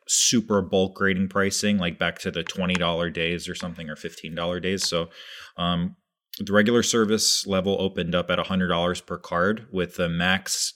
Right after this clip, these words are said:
declared value of each card at one thousand four hundred ninety-nine dollars. So it still, uh, makes you, uh, y-, you have to be pretty selective in terms of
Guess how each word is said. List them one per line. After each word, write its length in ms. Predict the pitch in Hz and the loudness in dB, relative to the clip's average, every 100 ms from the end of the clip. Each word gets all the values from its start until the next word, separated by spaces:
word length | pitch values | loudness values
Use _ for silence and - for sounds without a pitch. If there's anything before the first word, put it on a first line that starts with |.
| 98 | -8
declared 540 | 104 - 95 98 92 | -10 -2 2 4 2
value 540 | 87 85 92 104 113 113 | 0 0 2 2 2 0
of 240 | 87 - | -4 -6
each 280 | 90 92 - | -6 -4 -4
card 400 | - 85 87 90 | -4 -2 0 0
at 100 | 80 | -2
one 180 | 85 87 | -4 -4
thousand 300 | 87 85 87 | -2 -2 -4
four 200 | 87 82 | -6 -4
hundred 180 | 85 82 | -4 -6
ninety-nine 500 | 82 82 80 71 73 | -6 -6 -6 -8 -6
dollars. 440 | 53 - - - | -8 -8 -12 -8
So 320 | - 85 82 - - - - - | -2 -2 -2 -8 -20 -20 -20 -4
it 140 | 113 - | 0 4
still, 640 | - - 170 170 156 - - | 4 6 8 8 4 -2 -6
uh, 320 | 110 107 104 | 0 4 4
makes 420 | 98 101 101 - 113 | 4 2 0 -2 2
you, 560 | 104 104 101 98 - - | 4 4 2 0 -4 -8
uh, 360 | 95 92 90 87 | -4 -2 0 0
y-, 120 | 113 110 | -2 -2
you 220 | 117 127 | -2 2
have 160 | 165 170 | 2 0
to 60 | |
be 100 | 127 | -2
pretty 240 | 104 113 104 | 0 0 0
selective 560 | - 92 90 - 90 | 0 -2 -2 -2 -4
in 140 | 87 87 | -4 -4
terms 320 | 95 90 87 | -4 -4 -4
of 180 | 85 | -8